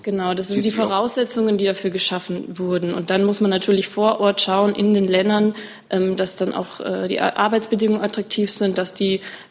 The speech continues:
Speaker 1: ähm, die Tariflöhne, die Zahlung von Tariflöhnen gesetzlich gestärkt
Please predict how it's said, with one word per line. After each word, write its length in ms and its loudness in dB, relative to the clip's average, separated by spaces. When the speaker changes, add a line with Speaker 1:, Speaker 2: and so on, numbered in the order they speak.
Speaker 1:
ähm, 840 0
die 120 -2
Tariflöhne, 580 2
die 60 -4
Zahlung 260 0
von 140 -4
Tariflöhnen 480 2
gesetzlich 440 0
gestärkt 580 -2